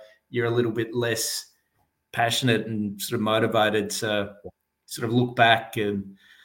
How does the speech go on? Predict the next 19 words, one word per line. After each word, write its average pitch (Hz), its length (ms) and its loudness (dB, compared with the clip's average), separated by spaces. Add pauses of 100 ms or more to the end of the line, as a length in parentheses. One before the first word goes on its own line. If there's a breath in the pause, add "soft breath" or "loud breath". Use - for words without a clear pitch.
(360 loud breath)
um, 120 340 6
but 202 120 4
we, 220 140 2
we, 202 240 2
we 160 160 0
gave 147 200 4
it 120 80 2
a, 120 160 2 (200)
a 139 60 -4
little 139 200 -2
bit 123 140 0
of, 113 160 -4
um, 113 360 2
um, 107 380 -4 (120)
a 131 60 -12
nudge, - 360 -6
and, 107 340 -2
you 113 120 -6
know, 98 160 -6